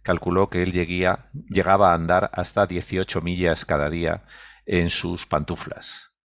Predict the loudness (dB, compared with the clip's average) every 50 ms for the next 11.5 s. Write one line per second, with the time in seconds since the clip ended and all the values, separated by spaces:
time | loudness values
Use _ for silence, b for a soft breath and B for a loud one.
0 | _ _ -4 -4 -2 0 2 2 2 2 0 -2 -2 -2 0 0 -2 -4 -6 -6
1 | -8 -10 -14 _ _ -8 -6 -6 -6 -6 -8 -10 -10 -8 -8 -8 -6 -4 -6 -6
2 | -6 -8 -12 -16 -16 -18 -20 -20 -20 -20 -20 -20 _ _ _ _ _ _ _ _
3 | _ _ _ _ _ _ _ 2 2 4 4 2 2 2 2 2 4 6 6 6
4 | 6 4 2 2 2 2 2 2 2 2 0 0 2 4 6 6 6 4 2 -2
5 | -10 -4 -2 0 0 2 2 2 2 2 0 0 -2 -2 -2 -2 -2 -2 -2 -2
6 | -6 -10 b b b b b _ -8 -6 -4 -4 -2 -2 -2 -2 -4 -6 -10 _
7 | _ _ _ _ -4 0 0 2 4 4 4 4 2 2 2 2 2 2 2 0
8 | 0 0 -2 -2 -4 -6 -6 -2 2 4 4 4 4 0 -2 -2 0 0 0 -2
9 | -2 -6 -8 -10 B B B B B B -4 -2 -2 0 0 0 0 0 2 2
10 | 2 2 0 -2 -4 -4 -6 -6 -10 -2 0 0 0 2 0 0 0 0 -2 -4
11 | -2 -2 -2 -2 -2 -4 -6 -8 -10 -10